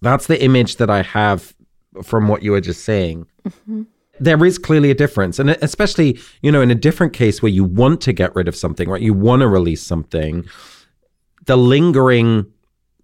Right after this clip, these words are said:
Speaker 1: memories are then an un-, unpleasant thing, right? Like, that, that's a very different situation.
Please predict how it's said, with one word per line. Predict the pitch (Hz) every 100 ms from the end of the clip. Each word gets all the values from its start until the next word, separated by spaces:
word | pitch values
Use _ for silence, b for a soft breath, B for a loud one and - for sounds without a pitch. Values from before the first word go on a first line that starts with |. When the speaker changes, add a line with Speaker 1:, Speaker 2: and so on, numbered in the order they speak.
| -
Speaker 1:
memories | 123 123 151 131 110 98
are | 113
then | 104 117
an | 113 -
un-, | 117 131 -
unpleasant | 107 120 120 143 143 165
thing, | - 147 156 160
right? | 135 131 135
Like, | 107 -
that, | 110 -
that's | 113 113
a | 107
very | 104 104
different | 101 107 110 98
situation. | 98 - 104 117 110 95